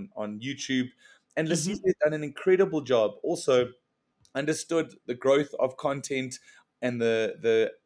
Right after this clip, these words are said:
Speaker 1: actual algorithm of YouTube. And I've had the pleasure of, li-, of shooting a commercial with Lasizwe. And during the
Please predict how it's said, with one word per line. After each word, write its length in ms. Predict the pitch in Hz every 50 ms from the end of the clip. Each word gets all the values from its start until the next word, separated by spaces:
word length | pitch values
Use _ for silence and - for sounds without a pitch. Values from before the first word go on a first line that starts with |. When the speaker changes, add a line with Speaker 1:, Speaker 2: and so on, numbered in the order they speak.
| _
Speaker 1:
actual 340 | - 127 - - 170 143 - -
algorithm 500 | 151 156 156 139 143 143 143 127 131 127
of 120 | 123 117 110
YouTube. 560 | 113 131 143 139 143 - - 113 104 101 98 _ _ _ _ _ _ _ -
And 100 | 127 -
I've 240 | - 139 147 147
had 180 | 151 147 143 127
the 120 | 131 131 - - -
pleasure 300 | 151 160 160 147 147 143
of, 160 | 127 123 117
li-, 240 | 117 117 120 123 123 -
of 180 | 123 123 - -
shooting 580 | - - 208 208 208 - 160 135 127 113 - -
a 160 | 113 117 120
commercial 520 | - - 147 151 170 202 202 196 - 170 139
with 160 | 135 135 131
Lasizwe. 500 | 123 123 - 135 127 117 120 113 110 - - - - _ -
And 120 | 131 123
during 260 | 127 151 165 175 175 165
the 80 | 151